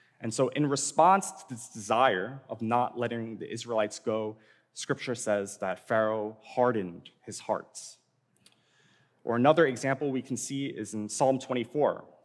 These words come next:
uh, where the person who is worthy to stand in the presence of an almighty God is a person who has a pure heart, a person whose heart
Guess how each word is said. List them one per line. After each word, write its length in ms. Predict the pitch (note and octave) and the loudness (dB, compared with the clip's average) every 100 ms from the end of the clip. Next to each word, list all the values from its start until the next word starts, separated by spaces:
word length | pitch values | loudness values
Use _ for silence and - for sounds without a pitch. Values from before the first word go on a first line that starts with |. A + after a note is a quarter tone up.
| _ | _
uh, 160 | G#2+ F#2+ | -6 -4
where 140 | G#2 | 0
the 100 | A#2+ | 0
person 440 | A#2 - D#3+ - C#3 | -2 2 0 2 -4
who 140 | C#3+ | -2
is 120 | C3 | -2
worthy 480 | A2+ A#2 D#3 F3 F3 | -2 4 6 6 2
to 120 | E3+ C3 | -2 -6
stand 480 | - B2+ C3+ C#3 | 0 4 4 4
in 100 | B2+ | 0
the 80 | A2 | -4
presence 580 | - - C3 C3 B2+ - - _ | -2 2 2 2 -4 -6 -18 _
of 100 | G2+ | -8
an 80 | A2 | -4
almighty 460 | - C3+ B2+ A#2 A2 | 4 6 6 4 0
God 400 | G2+ G2+ F#2+ - - _ | 0 0 -2 -8 -20 _
is 120 | A2 | -10
a 60 | A2 | -8
person 400 | - A#2+ B2+ A2 | -4 -4 -4 -6
who 180 | A#2+ | -8
has 400 | G#2+ A2 G2+ G2+ - - | -2 0 0 -4 -14 -10
a 80 | |
pure 520 | A2 - G3+ G3 - - _ _ _ _ | -10 -4 -2 0 -2 -14 _ _ _ _
heart, 340 | _ G2+ - - - _ _ _ _ _ _ | _ -2 -2 -12 -18 _ _ _ _ _ _
a 100 | - | -16
person 420 | - C#3+ C3+ C#3 | -6 -4 -2 -4
whose 200 | A#2 B2 | -4 -6
heart 560 | - - D#3 B2+ - - | -4 4 4 4 -10 -16